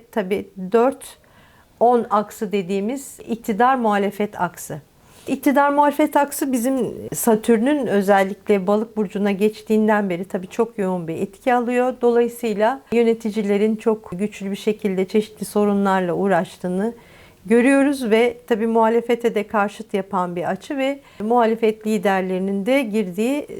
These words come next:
zor durumları, sıkıntılı durumları deneyimliyoruz. Yine bu dolunayda bu noktaları etkiliyor. Plüto'ya baktığımız zaman tabii Plüto her zaman için, e, dönüşüm enerjisiyle ilgili,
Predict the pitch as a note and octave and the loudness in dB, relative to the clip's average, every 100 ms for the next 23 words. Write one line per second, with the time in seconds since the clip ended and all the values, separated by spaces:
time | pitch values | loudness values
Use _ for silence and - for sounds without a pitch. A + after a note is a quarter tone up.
0 | G#3 G#3 A#3 A3 F#3+ F#3+ F3 F3 F3+ A3+ | -2 2 2 2 -2 -4 -4 -4 -4 -6
1 | - A3+ A3 A3 G#3 G#3+ G#3 G3+ G#3 C4+ | -2 -2 2 2 2 2 2 2 0 2
2 | A#3+ A#3+ A#3 A3+ A3 G3 F#3+ A#3 A3+ A3 | 2 4 4 2 0 0 -2 -4 -2 2
3 | G#3 F#3+ A3+ - - - G3+ B3+ B3+ A#3 | 2 2 2 0 -10 -8 0 4 4 4
4 | G#3 G3+ F#3+ G#3 G#3+ - _ _ _ _ | 4 2 2 0 -2 -16 _ _ _ _
5 | _ _ F3 G3 C4 G3 G3 G3+ F#3+ G3+ | _ _ -4 0 2 0 0 0 2 0
6 | C#4 A3+ A3+ - F#3+ G3 E3 D#3+ - - | 2 0 0 -2 0 0 0 -4 -20 -20
7 | - - D4+ D4+ D#4 C#4+ B3+ A#3 A#3+ C#4 | -10 0 2 4 4 4 6 4 2 0
8 | C4+ A#3 A#3+ B3 B3 B3+ B3+ C4+ A#3 A#3+ | 0 0 2 2 2 -2 -4 -4 -6 0
9 | C4+ A3+ C4 B3+ A3+ A3 G3 G3 G#3+ A#3 | 0 2 2 2 0 0 -2 -4 -2 -2
10 | G#3+ G#3+ F#3 F3+ G#3 G#3 G#3+ - G#3+ - | -4 -2 -2 2 2 0 -2 -2 -2 0
11 | G3 G3 F#3 E3+ F3+ - G3+ F3 E3 G3 | 0 2 2 0 -4 -4 -4 -2 -2 -2
12 | F3+ D#3+ E3+ F#3 B3+ | -6 -4 -2 0 0